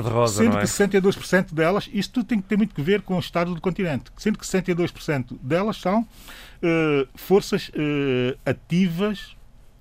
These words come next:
Speaker 2: são forças ativas ou atuantes, eh, nos territórios onde têm, onde têm implantação. O que é que isso quer dizer? Que existe aqui uma espécie de rebeldia,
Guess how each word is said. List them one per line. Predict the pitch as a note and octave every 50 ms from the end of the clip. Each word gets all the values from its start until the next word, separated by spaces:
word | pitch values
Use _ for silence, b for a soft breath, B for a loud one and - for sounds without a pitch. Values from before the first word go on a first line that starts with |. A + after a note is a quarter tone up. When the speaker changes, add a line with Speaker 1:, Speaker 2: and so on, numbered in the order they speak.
| - - - - B2+
Speaker 2:
são | - C#3 A#2+
forças | - A#2+ - - - - - - -
ativas | C#3 A#2+ - - - D#3 F3 G3 F#3+ G#3+ A3 F#3+ - - - - -
ou | D#3 D3 F3+
atuantes, | G3+ F#3+ - E3 D3 D3 D3+ F3+ G3 F#3+ F#3+ - - - - -
eh, | - D#3 D3 C#3 B2+ B2+ B2+ B2 A2+ G#2+ b b b b b
nos | - C#3 -
territórios | - - C3+ D3+ C#3 - F#3 G3 F#3+ D3+ F3+
onde | F3 D#3+ -
têm, | - - F3+ F#3 F3+ F#3 F#3 C3+
onde | E3 E3 D#3
têm | - F#3 F#3 F3
implantação. | D3 - C#3+ B2+ - B2 A2 - - F#2 D#2 D#2 - - B B B B B B B B B B B B B B B
O | - -
que | - B3
é | G#3+
que | - -
isso | - -
quer | - E3 B2
dizer? | G#2 E2+ F2+ E2 - -
Que | - G#3
existe | F#3+ A3+ - -
aqui | - - D3+
uma | C3+ B2+ C3+
espécie | - - - A#2+ G#2 - -
de | A#2 A#2+
rebeldia, | C3 D3+ G3 A#3 G#3+ F#3 F3 D#3 B2+ A2 F#2+ G#2+ G#2+ G#2 G#2+ C3